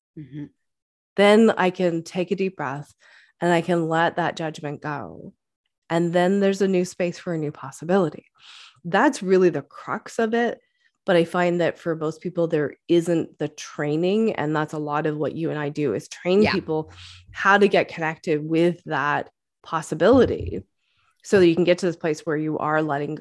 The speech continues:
Speaker 2: things go very quickly, which then, you know, i-, it's a, it's a dynamic change in how you move in all your relationships, work, personal, family, all of it.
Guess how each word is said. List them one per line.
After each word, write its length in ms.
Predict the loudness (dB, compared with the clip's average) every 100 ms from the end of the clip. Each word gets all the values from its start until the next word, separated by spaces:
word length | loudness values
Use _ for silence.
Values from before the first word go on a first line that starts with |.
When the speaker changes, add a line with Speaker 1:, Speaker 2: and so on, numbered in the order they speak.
| -12
Speaker 2:
things 240 | -12 -10 -8
go 260 | -6 -6 -6
very 220 | -6 -6
quickly, 460 | -6 -8 -4 -4 -2
which 480 | -4 -4 -4 -12 -12
then, 480 | -2 0 0 -2 -4 -10 _ _ _ _ _ _ _
you 120 | -10 -6
know, 240 | -6 -8 _ _
i-, 40 | -12 -8
it's 240 | -6 -4 -6
a, 100 | -8 -4
it's 180 | -4
a 60 | -2
dynamic 500 | -2 0 0 -2 -4
change 400 | -6 -6 -6 -6
in 200 | -6 -6
how 160 | -4 -6
you 200 | -4 -4
move 520 | -2 -2 -2 -4 -8
in 180 | -8 -8 -6 0
all 200 | 4 4
your 100 | 4
relationships, 600 | 0 -6 -8 -12 -14 -10
work, 340 | -4 -4 -6 -20 -6
personal, 560 | -4 -2 -4 -4 -6 _ _ _
family, 540 | 0 2 2 0 -4 _ -2
all 300 | 2 4 4
of 140 | 2
it. 260 | -6 -10 -10